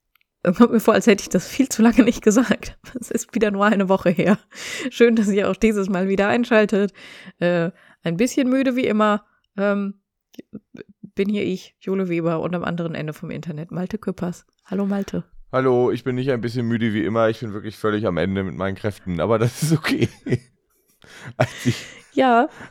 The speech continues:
Speaker 2: <laughs> als ich meiner Frau gesagt habe, dass ich heute noch Podcast aufnehme, hat sie mich eventuell beleidigt.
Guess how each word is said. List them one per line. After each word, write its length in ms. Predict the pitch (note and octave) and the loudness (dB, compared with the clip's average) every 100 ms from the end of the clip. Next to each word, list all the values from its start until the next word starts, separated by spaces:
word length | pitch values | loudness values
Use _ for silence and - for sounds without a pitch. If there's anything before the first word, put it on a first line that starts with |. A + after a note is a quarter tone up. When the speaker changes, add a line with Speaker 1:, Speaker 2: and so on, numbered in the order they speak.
| - | -2
Speaker 2:
<laughs> 280 | - - | 2 4
als 180 | B2 C3+ | 4 2
ich 140 | C#3 - | 0 -2
meiner 220 | A#2+ A#2+ | 2 2
Frau 320 | A#2 A#2 A#2+ | 2 2 2
gesagt 380 | A#2+ A2 A#2 B2+ | 0 -4 -4 -2
habe, 200 | A#2+ G#2+ | -4 -2
dass 140 | G2+ B2 | -4 -6
ich 120 | B2+ | -6
heute 240 | A#2+ B2 | -6 -6
noch 180 | G#2+ A2 | -8 -10
Podcast 440 | - B2 - A#2+ - | -6 -6 -4 -6 -2
aufnehme, 560 | A2+ A#2+ A#2 A#2 A#2+ C#3 _ _ _ - _ _ | -2 -2 -6 -4 -4 -8 _ _ _ -20 _ _
hat 160 | - A#2 | -8 -6
sie 120 | A#2 | -6
mich 260 | A#2 B2 - | -6 -6 -2
eventuell 560 | G2+ A#2+ - G2+ A2+ | -2 -2 -4 0 0
beleidigt. 680 | G#2 F#2+ F#2 F#2 F2+ - - | -2 0 0 0 -4 -12 -20